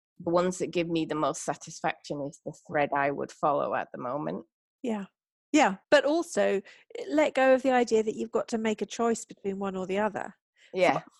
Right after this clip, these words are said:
Speaker 2: you know, follow the ones where the satisfaction comes from. You don't know what, what idea is going to come up next. And maybe there'll be an idea of s-, just splashing paint about that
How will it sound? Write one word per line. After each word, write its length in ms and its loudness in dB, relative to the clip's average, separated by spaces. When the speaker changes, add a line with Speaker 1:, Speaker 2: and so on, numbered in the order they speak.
Speaker 2:
you 140 4
know, 180 2
follow 340 4
the 120 4
ones 400 -2
where 440 4
the 80 -2
satisfaction 800 -2
comes 300 -8
from. 320 -4
You 100 2
don't 160 4
know 120 6
what, 260 2
what 340 2
idea 400 4
is 120 -4
going 180 0
to 80 -6
come 200 -6
up 120 -4
next. 300 -2
And 120 -4
maybe 380 2
there'll 260 2
be 140 2
an 100 0
idea 540 2
of 120 -10
s-, 340 -16
just 220 0
splashing 400 -4
paint 280 -4
about 400 0
that 240 4